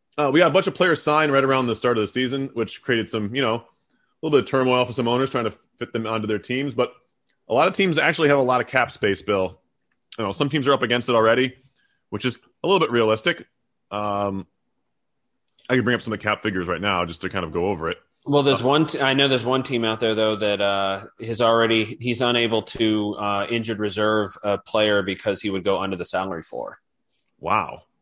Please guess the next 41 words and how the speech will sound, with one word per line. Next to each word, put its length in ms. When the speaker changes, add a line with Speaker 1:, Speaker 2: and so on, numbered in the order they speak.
Speaker 2:
Yeah. 280
Speaker 1:
Is 80
that 100
you? 400
Speaker 2:
Yes, 360
it's 100
the 80
Speaker 1:
Okay, 80
Speaker 2:
Washington 300
Speaker 1:
yeah, 60
I 100
Speaker 2:
Capitals, 240
Speaker 1:
thought, 80
okay, 80
Speaker 2:
yes. 100
Speaker 1:
that, 40
okay. 140
Speaker 2:
But 140
Speaker 1:
Phoenix 240
also 280
is 60
Speaker 2:
to, 60
Speaker 1:
right 80
around 100
Speaker 2:
to 120
Speaker 1:
the 80
Speaker 2:
be, 60
Speaker 1:
same 140
Speaker 2:
to, 140
Speaker 1:
area. 220
Speaker 2:
to 100
be 160
fair, 400
I 60
have 220
twenty-three 440
million 320
on 100
my 140
injured 260
reserve. 420